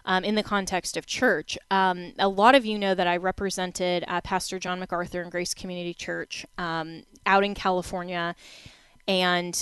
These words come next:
uh, that was a really big national case. What you may not know is that there were a lot of other people, um, in my home state of Colorado,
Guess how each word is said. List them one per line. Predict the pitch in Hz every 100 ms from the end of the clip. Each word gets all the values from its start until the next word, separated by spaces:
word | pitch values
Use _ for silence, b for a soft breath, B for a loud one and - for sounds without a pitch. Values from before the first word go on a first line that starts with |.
| -
uh, | 180 110 185
that | 185 202 214
was | 196 202
a |
really | 185 202 214 208
big | 190 180
national | 180 175 - 180
case. | - 180 -
What | 180
you | 196
may | 208 302
not | 240 160
know | 175 170 180
is | 170
that | 185 185
there | 202
were | 196 190 -
a | 180
lot | 175 180 190 240 247
of | 226
other | 190 180 180
people, | - 196 180 165 -
um, | 185 170 -
in | 202 202
my | 190
home | 170 240 302
state | 294 - 170
of | 165
Colorado, | - 175 170 170 170 170 165